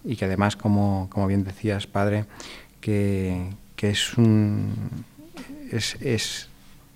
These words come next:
a-, aquel ángel que, que en los momentos de mayor angustia, pues está deseando que nos dirijamos a él para, para que nos ayude. Igual que nos dirigimos a María y al Señor, pues el ángel de la guarda, eh, le tenemos ahí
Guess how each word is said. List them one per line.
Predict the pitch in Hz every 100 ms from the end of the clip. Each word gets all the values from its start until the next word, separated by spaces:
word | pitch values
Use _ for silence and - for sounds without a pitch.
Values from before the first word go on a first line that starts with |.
| -
a-, | 107 104 90
aquel | 90 - 113
ángel | 117 104 120 113 107
que, | 110 101 95 - - - -
que |
en | 101
los | 95 95
momentos | 101 104 113
de | 107
mayor | 107 107 107
angustia, | 101 101 107 - 117 120 - - - - -
pues | 104
está | 90 -
deseando | 117 - 123 117
que | 110
nos | 101
dirijamos | 98 98 - 101 95 90
a | 95
él | 101
para, | 98 92 90 87 85 87 92 - -
para | - 87
que | 87
nos | 87 -
ayude. | 85 101 110 90 - - - - - -
Igual | 90 95 98
que | 120 117 113 107
nos | 107 104
dirigimos | 98 104 110 104 90
a |
María | 95 85 107 104
y | 98
al | 95
Señor, | - 95 98 104 - - - -
pues | - 101 -
el | 101
ángel | 98 117
de | 120
la |
guarda, | 113 113 113 113 117 139 135 - - -
eh, | 98 92 87 85 85 - 117 - 120
le | -
tenemos | - 90 110 104
ahí | 98 107